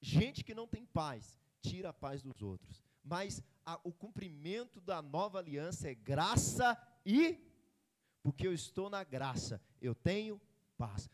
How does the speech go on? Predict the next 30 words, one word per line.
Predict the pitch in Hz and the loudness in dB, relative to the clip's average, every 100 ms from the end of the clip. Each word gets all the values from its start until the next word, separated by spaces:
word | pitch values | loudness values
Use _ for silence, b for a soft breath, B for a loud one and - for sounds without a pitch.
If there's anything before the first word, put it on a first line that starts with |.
| b | b
Por | - | -6
isso, | - - | -4 -4
quando | 233 214 | -6 -6
você | 196 - 180 | -8 -6 -2
olha | 180 208 | 0 -2
pra | 202 190 | -4 -6
esse | - | -4
irmão | 165 165 170 | -2 -2 -2
bonito | 143 135 160 - | -4 -2 -4 -2
aí, | 131 165 165 b - | -2 -2 -6 b -10
quando | 180 | -8
você | 170 170 165 | -6 -8 -8
chega | - 190 190 175 | -6 -6 -4 -6
pra | 180 | -6
esse | 165 156 | -6 -6
irmão | 147 165 | -6 -8
bonito, | 143 165 - B | -6 -8 -8 B
você | - 190 | -4 -4
não | 190 | -2
chega | 190 190 | -2 -4
pra | - 185 | -4 -6
ele | 185 | -6
e | |
diz | 160 | -6
assim: | 185 - 190 147 b | -6 -6 -8 -10 b
"Ansiedade | 220 220 - - - - 240 349 349 | -2 0 2 2 0 2 4 4 2
e | - | 0
preocupação | 320 269 - 247 - - 196 | 2 2 2 2 2 2 0
pra | 185 | -4
você." | 156 156 143 110 | -4 -6 -6 -8